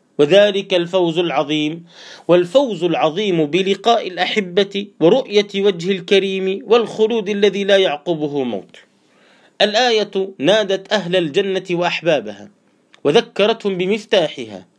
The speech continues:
الذي هو التزام حدود الله، شرع، أمر. هذا النداء يحمل في ثناياه ضرورة التغلب على أمراض النفوس وعدم طاعة شياطين الإنس والجن في إفسادهم وإغرائهم.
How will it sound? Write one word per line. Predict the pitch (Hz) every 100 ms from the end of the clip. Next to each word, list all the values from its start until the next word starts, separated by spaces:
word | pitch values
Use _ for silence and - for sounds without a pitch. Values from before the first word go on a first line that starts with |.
| -
الذي | 160 196 196
هو | 190
التزام | 185 170 170 233 220
حدود | - 208 185 208 185
الله، | 170 160 131 107 _ _ _ _
شرع، | - - 202 - 117 104 - _ 180
أمر. | 214 196 139 110 - _ _ - - - -
هذا | 202 226
النداء | 220 208 233 196
يحمل | 208 214 202
في | 196 208
ثناياه | 202 196 196 220 202 147
ضرورة | 139 180 233 233 208
التغلب | 196 - 151 220 202 165
على | 180
أمراض | 180 175 185 190
النفوس | 190 185 180 285 180 - - _ _ _ _ _ _ - - -
وعدم | 151 156 214 214
طاعة | 208 226 196 202
شياطين | 214 202 202 220
الإنس | 202 - 233 -
والجن | 202 180 226 214
في | 208 190
إفسادهم | 170 240 233 190 185 185
وإغرائهم. | 190 170 214 240 190 175 143